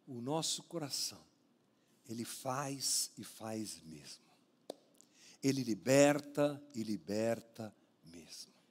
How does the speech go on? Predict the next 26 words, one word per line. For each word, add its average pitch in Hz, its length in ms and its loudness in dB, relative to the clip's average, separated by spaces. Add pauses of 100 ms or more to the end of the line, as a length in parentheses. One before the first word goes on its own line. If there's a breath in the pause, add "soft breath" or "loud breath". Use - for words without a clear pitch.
(500)
Essa 175 220 4
conversa, 196 640 2
então, 196 440 0
gente, 131 520 -6
encerrando 139 560 -2
o 135 40 -6
nosso 135 280 -4
papo, - 420 0 (1600 soft breath)
ela 214 180 8
é 208 40 8
muito 254 460 6
mais 175 960 4 (920)
ligada 143 960 6 (100)
à 143 100 -4
transformação 170 1040 2
de 233 120 -4
corações 196 760 2
endurecidos 175 840 0
do 170 140 -10
que - 100 -10
qualquer 160 380 -6
outra 151 240 -6
coisa. - 460 -16 (1400 loud breath)
É 156 60 2
uma 175 160 6
denúncia. 170 920 8